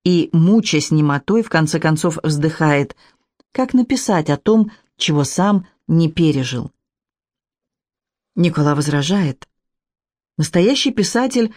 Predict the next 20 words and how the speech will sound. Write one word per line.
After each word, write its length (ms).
не 160
должен 440
из-за 340
этого 340
смущаться. 760
Когда 360
эта 300
поэзия 580
питалась 500
жизненным 560
опытом? 460
Жан 280
соглашается, 960
на 200
время 340
успокоенный, 920
и 120
трёхэтажная 720
постройка 640
отдаляется, 1080